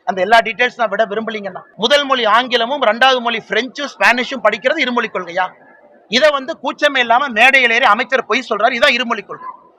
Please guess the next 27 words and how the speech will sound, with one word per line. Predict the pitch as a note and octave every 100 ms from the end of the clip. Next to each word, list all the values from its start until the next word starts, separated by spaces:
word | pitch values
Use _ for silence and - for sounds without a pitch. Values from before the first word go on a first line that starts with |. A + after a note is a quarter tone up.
| _
இருமொழி | E3 A#3+ E4 E4 D#4+
கொள்கை | - C4+ B3
நாம | D4 A3 C4+ C#4+
பேசுவது | G#3+ G#3+ G#3 E3+ F#3+ F4 - _ _ _ _ -
தமிழ் | F3+ C#4+ D#4+
மொழி, | C#4 C#4+
ஆங்கில | D4+ A#3+ C4+ C4
மொழியை | A3 G3 E3
பேசுறோம். | D3 _ - _ _ _ _ _ -
நாங்க | E3 B3+ E4+ F4
மூன்று | B3+ D4+ E4 D#4 C4
மொழின்னு | A#3+ A#3
பேசுறது | F#3+ F3 G#3 F4
தமிழ் | - G#3 D#4 D#4+
மொழி, | D4 D#4 F#4
ஆங்கில | A3+ B3+ D#4 E4
மொழி, | D#4+ E4 F4+
மூன்றாவது | D4+ D4 C#4
மொழியை | A#3 G3+ E3+
பேசுறோம். | D#3 - _ _ _ _ _
இப்படி | G3 A#3+ D4+
எல்லாம் | D4 E4 F4
ஒரு | C4 C4 D#4
ஒரு | D4+
அமைச்சரும் | B3+ C#4+ C#4+ E4+
மேடையில் | C4 A#3+ B3+ A#3
ஏறி | F3 D3+ -